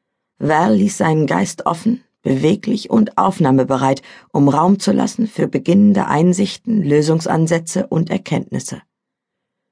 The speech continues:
Heute Abend jedoch funktionierte es nicht. Val verharrte über Stunden reglos, während die Nacht hereinbrach und seine Muskeln sich protestierend verkrampften.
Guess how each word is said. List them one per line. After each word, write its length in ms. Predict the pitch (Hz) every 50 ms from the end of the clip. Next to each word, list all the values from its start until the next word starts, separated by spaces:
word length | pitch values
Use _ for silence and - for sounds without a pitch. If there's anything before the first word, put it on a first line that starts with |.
| _ _ _ _ _ _ _ _ -
Heute 320 | 170 175 185 - 185 -
Abend 340 | - 156 160 175 180 180 180
jedoch 300 | 185 170 165 170 170 -
funktionierte 760 | - - 170 170 165 165 - 175 165 156 139 - - - -
es 200 | - - - -
nicht. 320 | - - - - - _ _ _ _ _ _ _ _ _ _ _ _ _ _ _ -
Val 320 | 139 147 147 151 170 170
verharrte 500 | 160 160 131 131 139 139 151 160 - -
über 240 | - 175 143 147 147
Stunden 420 | - - - 175 165 170 - 160
reglos, 580 | 151 143 156 160 165 165 147 135 135 135 131 - - - - _ _ _ _
während 300 | - 151 147 160 160 -
die 80 | 160 147
Nacht 320 | 143 160 170 - - -
hereinbrach 680 | 156 139 131 139 143 156 160 160 165 180 90 - -
und 160 | - - - 139
seine 220 | 143 131 135 135
Muskeln 500 | 135 139 151 165 160 - - - - 156
sich 180 | - 139 - _
protestierend 720 | - 135 131 - 127 - - - 170 160 151 156 147 131
verkrampften. 720 | - - - - - 156 143 - - - - - - -